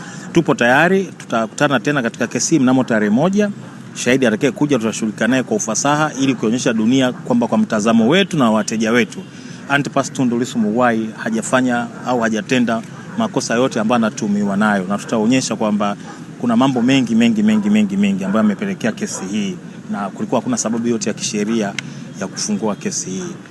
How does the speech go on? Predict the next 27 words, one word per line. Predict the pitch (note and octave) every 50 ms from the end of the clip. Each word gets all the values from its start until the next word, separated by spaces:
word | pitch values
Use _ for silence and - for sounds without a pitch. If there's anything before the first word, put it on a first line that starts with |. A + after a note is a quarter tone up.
| - - - - -
Kwa | - C3 C3+
hiyo | C#3 C3+ B2+ B2 A#2+ A2+ A2 A2 G#2+ G#2 G#2 -
tutakutana | - - A#2 G#2 - C#3+ C#3 C3 A#2
tena, | - - C#3 D#3 E3 E3+ E3+ E3 C#3
Mungu | B2 C3 B2+ A#2+ A2
akipenda, | - - G#2+ - C3+ D3 D3+ D#3+ D#3 C3
mnamo | A#2 B2 B2 B2 A#2+
tarehe | - A#2 G#2+ G#2+ G#2+ G#2+
moja | B2 C3+ C3 B2+ A#2+
ya | A2+
mwezi | G#2 G#2 G#2 F#2+ G2+
wa | G2 F#2+
saba. | - C#3 D3 F3 F3 F3+ F3 E3 - - - - - - - - - - - A#2
E, | A2 G#2+ G#2+ G#2+ G#2 G#2 G#2 G#2 G2+ G2+ G2+
muendelee | G#2+ A#2 A#2 A2+ A#2 C3 C#3+
kuhudhuria | C3+ - B2 A2 G2 G#2+ A#2 B2+ C#3+ D#3+ D#3 C#3+
kwa | - -
sababu | - B2 A#2+ C3 B2 B2+ B2
tunaamini | - B2 B2 B2 B2 B2+ C3+ C#3+ C#3 A#2+ G#2+ G#2 G#2 - - - - - -
kwamba | - A2+ A2 A2 G#2+ G#2+
tutauonyesha | A#2 G2+ B2+ A2+ A2+ A#2 B2 C3+ C3 - C3+ A#2+
umma, | A#2 A#2+ A#2+ A2 G#2 G2+ G#2 - - - - - - - - -
e, | A2+ A2 G#2+ G#2+ G#2+ G#2+ G#2 G#2 G#2 G#2 G#2 G#2 G2+ G2+ G2+ G2 G2 G2+ - - - - - - -
kama | C3+ B2+ A#2+
nilivyosema | A#2 G#2+ G#2+ - - C3 D#3+ C#3+ - -
<laughs> |
kwamba, | B2 A2+ G#2+ G2+ G#2+ A2